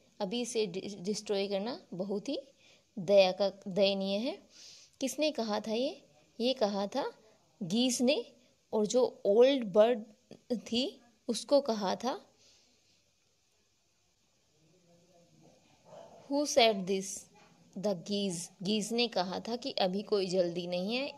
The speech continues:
इन्हें बाद में देखेंगे।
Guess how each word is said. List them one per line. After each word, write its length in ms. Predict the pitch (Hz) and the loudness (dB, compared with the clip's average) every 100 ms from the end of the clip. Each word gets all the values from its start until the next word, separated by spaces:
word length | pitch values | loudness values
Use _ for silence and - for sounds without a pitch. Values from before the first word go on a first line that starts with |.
| - | -6
इन्हें 360 | 180 247 320 - - - - _ _ _ _ _ _ 214 | -4 -4 -6 -14 -20 -20 -20 _ _ _ _ _ _ -10
बाद 360 | 185 180 180 | -6 -4 -4
में 160 | 190 185 | -4 -4
देखेंगे। 760 | 180 175 175 190 226 277 254 | -6 -6 -8 -6 -6 -6 -10